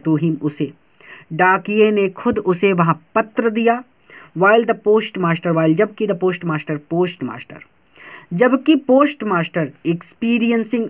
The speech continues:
अनुभव कर रहा था, the contentment, संतुष्टि का, जबकि पोस्टमास्टर संतुष्टि का अनुभव कर रहा था, of a man, उस व्यक्ति की तरह,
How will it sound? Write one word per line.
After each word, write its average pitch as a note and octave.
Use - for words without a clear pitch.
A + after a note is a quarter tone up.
अनुभव G3
कर E3
रहा E3
था, G3+
the E3+
contentment, A3
संतुष्टि E3
का, -
जबकि A#3+
पोस्टमास्टर C#4
संतुष्टि B3+
का C#4+
अनुभव G#3+
कर G3
रहा D#3+
था, C#3
of G#3
a G3
man, F3
उस D4+
व्यक्ति G#3+
की F3+
तरह, A3